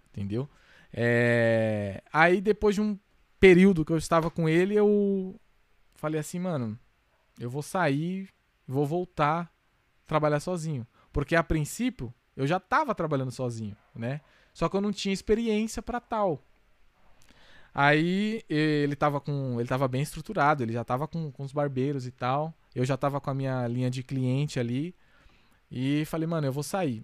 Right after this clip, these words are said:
Aí avisei pra ele três meses antes, falei, "Ô Zé, eu tô pensando em sair." Aí saiu eu e outro parceiro de, do, do salão.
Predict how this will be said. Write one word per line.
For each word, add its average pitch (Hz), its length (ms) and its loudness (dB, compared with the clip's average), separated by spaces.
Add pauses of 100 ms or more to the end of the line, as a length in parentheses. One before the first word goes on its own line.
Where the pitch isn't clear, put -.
Aí 127 160 -2
avisei 143 320 -2
pra 143 180 -2
ele 143 120 0
três 156 240 -2
meses 151 240 -2
antes, 147 220 -4
falei, 139 180 -4
"Ô 139 80 -2
Zé, 135 120 -2
eu 127 100 2
tô 123 100 -8
pensando 135 340 -6
em 135 40 -6
sair." 139 440 -2 (300)
Aí 147 360 -2
saiu 165 360 4
eu 233 320 6 (500)
e 143 100 -2
outro 170 220 -4
parceiro 185 440 -2
de, 135 280 2
do, 131 240 -2
do 127 160 -6
salão. 131 400 0